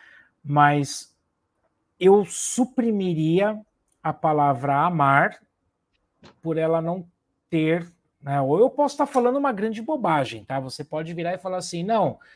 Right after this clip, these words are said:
mas o pesquisador da, da, da unesp, da usp, da unicamp,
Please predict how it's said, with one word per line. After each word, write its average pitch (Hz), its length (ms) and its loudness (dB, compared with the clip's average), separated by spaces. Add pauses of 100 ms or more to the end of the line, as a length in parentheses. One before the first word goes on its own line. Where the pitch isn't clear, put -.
(300)
mas 160 460 -2
o 165 680 0
pesquisador 175 1120 -4
da, 151 720 -2 (640)
da, 135 460 -2
da 135 200 -4
unesp, 147 760 -4
da 131 180 -4
usp, 156 580 -4
da 139 120 -4
unicamp, 165 1160 -2